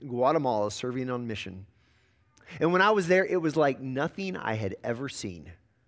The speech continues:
Cornfields on these hills for as far as you can see, and the houses that people lived in, they were more like little shacks,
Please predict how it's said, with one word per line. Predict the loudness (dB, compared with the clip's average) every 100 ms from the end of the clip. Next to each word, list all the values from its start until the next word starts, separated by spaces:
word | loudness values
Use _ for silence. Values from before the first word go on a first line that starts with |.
| _ _ _ -20 -18 -6
Cornfields | 0 2 2 -2 0 2 2 0
on | 0
these | -2 -8
hills | -4 0 4 2 0
for | -4
as | -4
far | -4 -2 2 4 4
as | 0
you | -6
can | -8 -8
see, | -8 -4 -4 -4 -6 -8 0
and | 2
the | 2
houses | 0 2 4 2 -2 -2
that | -2
people | -2 -2 2
lived | 2 4
in, | 4 2 -4 0
they | 4
were | 4
more | 4 4
like | 6 4 2
little | 0 0
shacks, | -2 -4 2 6 6 4 2 -4 -10